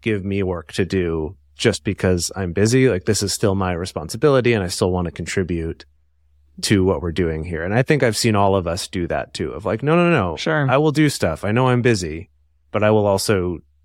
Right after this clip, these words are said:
Speaker 1: do things," rather than just kind of letting someone give you that pass and maybe
Speaker 2: Mm.
Speaker 1: setting up a situation down the road that's gonna lead to a lot of resentment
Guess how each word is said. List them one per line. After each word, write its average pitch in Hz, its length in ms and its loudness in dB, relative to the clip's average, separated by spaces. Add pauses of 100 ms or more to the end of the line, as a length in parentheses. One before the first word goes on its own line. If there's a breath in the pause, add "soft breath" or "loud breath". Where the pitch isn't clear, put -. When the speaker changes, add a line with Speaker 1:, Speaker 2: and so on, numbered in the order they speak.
(140)
Speaker 1:
do 101 180 0
things," 85 400 -6
rather 92 200 0
than 87 180 -2
just 95 160 -6
kind 104 160 0
of 90 100 -6
letting 101 480 0
someone 143 440 0
give 131 340 -2
you 139 160 -2
that 135 320 2 (600)
pass 147 600 0
and 95 200 -4
maybe 104 220 2
Speaker 2:
Mm. 147 40 2
Speaker 1:
setting 104 280 2
up 98 160 -2
a - 40 -4
situation 104 520 0
down 90 220 -4
the 92 100 -4
road 113 340 4
that's 90 160 -4
gonna 87 220 -4
lead 85 240 -2
to 90 100 -4
a - 20 -2
lot 85 160 -2
of 78 120 -4
resentment 82 520 -4